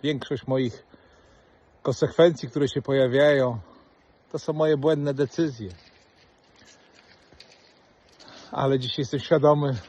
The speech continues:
że każda decyzja ma konsekwencje. Albo dobre, albo złe. Albo pozytywne, albo negatywne.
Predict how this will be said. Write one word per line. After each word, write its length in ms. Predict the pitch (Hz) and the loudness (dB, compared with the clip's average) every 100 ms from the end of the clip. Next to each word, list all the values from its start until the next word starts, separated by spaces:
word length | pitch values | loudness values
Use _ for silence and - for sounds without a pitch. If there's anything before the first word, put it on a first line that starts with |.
| - 131 | -16 -12
że 140 | 127 | -4
każda 360 | 147 139 120 127 | 0 0 0 -2
decyzja 460 | 123 160 143 135 | -2 -4 -2 0
ma 120 | 123 | -2
konsekwencje. 760 | 107 107 - 101 - 101 95 - - | -6 -8 -10 -16 -16 -16 -18 -20 -8
Albo 340 | 123 165 190 | -2 0 0
dobre, 400 | 175 170 156 147 | 0 -2 -2 -4
albo 280 | 123 123 120 | -4 -4 -6
złe. 340 | 113 110 101 95 - _ _ _ _ _ _ _ - | -6 -6 -8 -14 -20 _ _ _ _ _ _ _ -6
Albo 220 | 131 147 | -4 -2
pozytywne, 680 | 156 143 139 147 131 131 | -2 -4 -2 -2 -2 -4
albo 200 | 120 117 | -6 -6
negatywne. 540 | 113 110 107 - 101 | -6 -6 -8 -10 -12